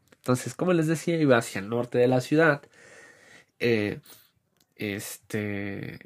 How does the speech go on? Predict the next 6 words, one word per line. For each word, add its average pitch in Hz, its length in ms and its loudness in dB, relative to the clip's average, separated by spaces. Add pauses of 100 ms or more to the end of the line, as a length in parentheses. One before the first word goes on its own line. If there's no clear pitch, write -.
(160)
empezó 143 800 0 (380)
a - 180 -8
llover, 135 420 4 (260)
pero 127 460 2
así 247 500 -4
un 220 800 -8